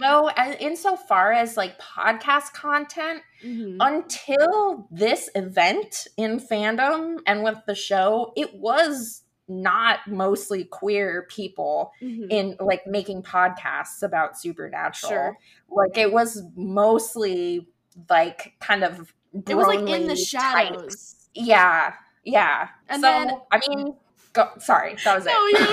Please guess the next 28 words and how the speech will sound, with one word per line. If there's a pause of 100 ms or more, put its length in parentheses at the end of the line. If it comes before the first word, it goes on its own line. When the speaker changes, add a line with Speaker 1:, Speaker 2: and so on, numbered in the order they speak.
Speaker 2:
okay.
<laughs>
Speaker 1:
<laughs>
Speaker 2:
Um, (360)
this
might
be,
like,
a
throwaway
question
'cause
I'm
just
thinking
about
it
now. (320)
Um,
but
do
you
Speaker 1:
Hmm.
Speaker 2:
guys
have
any (320)
opinions (140)
on,